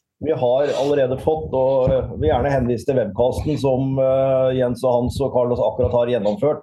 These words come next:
Den, eh, vil jeg absolutt anbefale at folk hører på, fordi, eh, svarer på spørsmål der i tre kvarter og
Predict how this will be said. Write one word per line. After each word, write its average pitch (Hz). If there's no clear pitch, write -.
Den, 123
eh, 120
vil 139
jeg 135
absolutt 139
anbefale 123
at 131
folk 131
hører 127
på, 160
fordi, 131
eh, 131
svarer 117
på 117
spørsmål 117
der 117
i 123
tre 110
kvarter 120
og 117